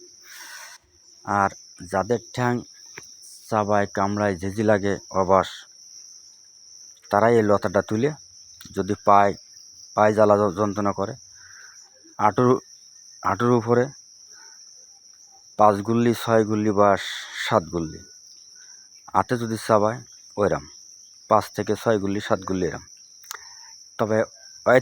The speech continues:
তিন গুল্লি নেয়, পাঁচ গুল্লি নেয়, সাত গুল্লি বেজোড়া দেবেন, এটা হচ্ছে নিয়ম। আর যারা বলছেন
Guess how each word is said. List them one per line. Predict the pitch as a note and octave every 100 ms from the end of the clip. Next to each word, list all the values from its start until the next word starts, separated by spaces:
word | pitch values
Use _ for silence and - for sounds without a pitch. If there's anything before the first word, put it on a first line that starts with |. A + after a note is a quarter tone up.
| -
তিন | B2+ A#2+
গুল্লি | B2+ C3+ C3
নেয়, | B2+
পাঁচ | B2 A2
গুল্লি | G2+ A#2+ B2+
নেয়, | A#2+ G#2+
সাত | A2+
গুল্লি | E2 D2+ - - - - - - G#2+ - -
বেজোড়া | A#2 G#2+ G2+ F#2
দেবেন, | E2+ D#2+ - _ - - - - - -
এটা | C3 B2
হচ্ছে | - G#2
নিয়ম। | E2 D2 - - - - - - - - - - - _ _ _ _ _ _ -
আর | F#2 F#2 F#2 - - - - - - - - - F#2 F2+ - F#2+ G2+
যারা | G#2 A#2+
বলছেন | A#2+ A#2+ C#3 C3+